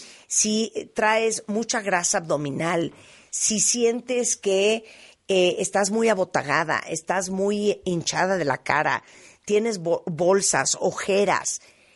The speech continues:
todo esto son síntomas de que tu salud digestiva y probablemente tu hígado no estén funcionando bien. Y eso tiene que ver con lo que comemos, con lo que nos untamos, el ejercicio que hacemos, pero también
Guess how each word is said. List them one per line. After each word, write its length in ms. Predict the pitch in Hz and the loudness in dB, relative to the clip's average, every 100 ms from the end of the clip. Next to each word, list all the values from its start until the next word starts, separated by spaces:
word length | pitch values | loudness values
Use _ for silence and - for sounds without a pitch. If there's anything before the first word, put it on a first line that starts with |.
| _ _ _ _ | _ _ _ _
todo 320 | - 294 - - | 0 0 2 0
esto 480 | 202 - - - _ _ | 0 -2 -4 -10 _ _
son 320 | - - 247 | -6 -2 0
síntomas 920 | 240 - 277 247 196 - - - - - _ _ _ _ | 0 0 -2 -6 -6 -6 -8 -6 -8 -8 _ _ _ _
de 120 | - 180 | -4 -2
que 120 | 185 | 0
tu 140 | 190 | 0
salud 320 | 180 196 240 | 2 2 2
digestiva 640 | 254 269 180 - 151 135 131 | -2 -4 -4 -4 -2 0 0
y 120 | - | -2
probablemente 600 | 175 180 214 269 208 - | -4 0 0 0 -2 -4
tu 180 | - 165 | -4 -2
hígado 420 | 175 160 123 113 - - _ _ | -2 -2 -2 -2 -4 -14 _ _
no 220 | 196 240 | -2 0
estén 360 | 311 - 240 240 | 0 0 -2 -2
funcionando 600 | 247 220 196 160 175 165 | -4 -4 -2 -2 -2 -2
bien. 300 | 170 160 - - - - | -2 -4 -6 -16 -20 -16
Y 120 | - 175 | -4 0
eso 200 | - 233 | 2 0
tiene 240 | 202 196 | -2 -2
que 120 | 180 | 0
ver 280 | 165 170 180 | 2 2 0
con 400 | - 151 156 - - | 0 0 0 -4 -8
lo 160 | 160 | -6
que 140 | - - | -6 -6
comemos, 640 | - 156 185 165 175 - - _ _ | -4 -2 0 0 0 -2 -6 _ _
con 140 | 160 | -2
lo 80 | 160 | 0
que 120 | - | -2
nos 180 | 147 - | -2 -2
untamos, 640 | 135 - 170 175 165 170 - _ _ _ - | -4 -2 -2 0 -4 -6 -8 _ _ _ -4
el 180 | 180 | 0
ejercicio 500 | 165 160 151 170 165 | 0 0 0 0 -2
que 80 | - | -2
hacemos, 600 | 147 - 185 185 170 - - _ _ _ | 0 0 0 -2 -4 -4 -10 _ _ _
pero 220 | 185 175 | 2 2
también 540 | 170 156 180 185 220 | 2 0 2 2 2